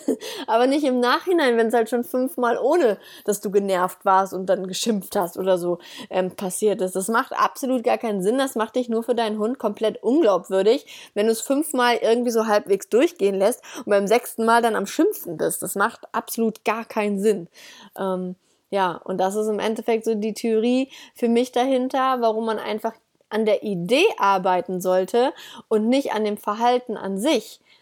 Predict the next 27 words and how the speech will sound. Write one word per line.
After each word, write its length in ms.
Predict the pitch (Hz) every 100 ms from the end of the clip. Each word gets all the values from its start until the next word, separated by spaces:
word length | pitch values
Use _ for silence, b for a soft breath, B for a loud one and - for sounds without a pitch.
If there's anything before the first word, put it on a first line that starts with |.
| b b -
Wenn 180 | 226
ein 160 | 254 254
Hund 180 | 277 262
halt 200 | 254 240
schon 160 | 269
am 140 | 240 247
Pöbeln 380 | - 262 240 247
ist, 240 | 262 -
dann 120 | 233
müssen 220 | 254 262
wir 80 | 247
erstmal 340 | 214 247 254 240
gucken, 280 | 277 254
okay, 340 | 233 226 277 262 B B
wie 160 | 254 277
können 280 | 285 254
wir 80 | 240
das 200 | 220 220
umlenken? 680 | - 294 381 196 185 185 196
Wie 140 | 247
kannst 340 | - 247 240 -
du 60 |
deine 380 | 208 202 208 196
Sicht 420 | 180 208 330 -
auf 200 | 269 294
das 220 | - 277
Ganze, 500 | - 262 277 - 285